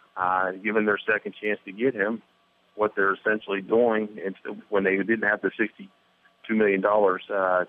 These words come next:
to match the deal with the Dodgers, now they're gonna give up Jose Peraza and Alex Wood, their bright futures, for Oliveira,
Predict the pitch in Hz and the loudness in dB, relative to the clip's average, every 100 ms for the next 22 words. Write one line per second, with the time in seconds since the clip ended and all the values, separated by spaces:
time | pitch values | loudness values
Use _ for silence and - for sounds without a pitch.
0 | - 98 101 101 - 87 107 98 92 104 | -4 -4 -2 -4 -6 -8 -2 0 0 0
1 | 120 110 92 101 104 101 101 101 95 98 | 0 -4 -4 0 0 0 -4 -6 -8 -6
2 | 95 90 _ _ _ _ _ _ - 107 | -2 -2 _ _ _ _ _ _ -2 0
3 | 104 98 - 92 90 87 101 98 98 90 | 2 -2 0 2 2 0 -2 -4 -4 -2
4 | 95 95 92 - 104 101 90 - - 98 | 0 0 -4 -12 -4 -2 -2 -6 -4 -4
5 | 101 98 90 - 90 85 - 92 - _ | 2 0 0 -10 -20 -20 -20 -20 -20 _
6 | _ _ _ _ _ _ - 101 101 101 | _ _ _ _ _ _ 0 4 6 4
7 | 98 - _ _ - _ 107 110 98 95 | 0 -8 _ _ -20 _ 0 0 2 2
8 | 95 101 | 2 0